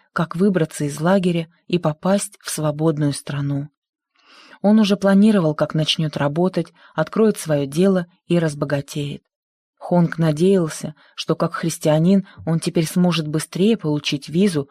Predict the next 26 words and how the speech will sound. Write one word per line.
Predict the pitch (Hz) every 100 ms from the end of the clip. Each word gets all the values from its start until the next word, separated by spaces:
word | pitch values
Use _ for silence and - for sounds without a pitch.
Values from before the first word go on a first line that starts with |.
| _
в | -
какую-нибудь | 156 147 185 196 180 170 170 -
западную | 156 160 170 - 139 139
страну. | - 143 139 135 139 - _ _ _ _ _ - - - - _
В | -
церкви | - 226 247 160 147 170 _
Майя | 170 185 220 196
познакомилась | 160 160 160 202 175 160
с | -
мужчиной, | 160 - - 220 147 - _ _
который | - 165 202 196
был | 180
старше | - - 208 208 208
ее | 202 175 175
на | 175 156
десять | 156 156 170 165
лет, | 151 143 - _ _ _
и | 165
они | 165 196
начали | 220 156 - 170
встречаться. | 170 - 170 - 151 143 - 160 - _ _ _ _ - - -
Как | 185 180
и |
Майя, | 175 185 220 214 - -
этот | 170 160
человек | - - 156 156 208 -